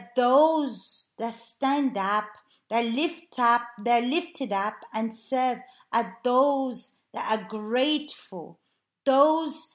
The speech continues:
that see the power of God, and they know they're not worthy. They know they're not worth, but they honor the name of God. They appreciate, they're grateful to God. My friends,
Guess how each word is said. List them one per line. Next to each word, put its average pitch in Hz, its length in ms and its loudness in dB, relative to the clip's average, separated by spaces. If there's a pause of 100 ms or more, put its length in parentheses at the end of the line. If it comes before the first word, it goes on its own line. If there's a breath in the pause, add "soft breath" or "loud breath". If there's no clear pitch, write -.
(180)
that 285 240 0
see 330 520 -2
the 294 280 -4
power 220 400 -4
of 208 120 -16
God, 185 340 -6 (420 soft breath)
and 302 200 4
they 370 180 0
know 370 380 4
they're 294 100 -2
not 226 320 -2
worthy. 190 680 -6 (320)
They 302 140 2
know 339 540 2
they're 277 100 -4
not 240 280 -4
worth, 196 420 -10 (100)
but 294 340 0 (720)
they 247 260 0
honor 240 560 0
the 220 140 -8
name 202 260 -10
of 196 180 -14
God. 202 220 -8
They 240 80 -2
appreciate, 233 1300 -4 (240)
they're 254 240 -4
grateful 254 840 -4
to 185 200 -16
God. 160 340 -14 (1000)
My 294 200 2
friends, 247 640 -4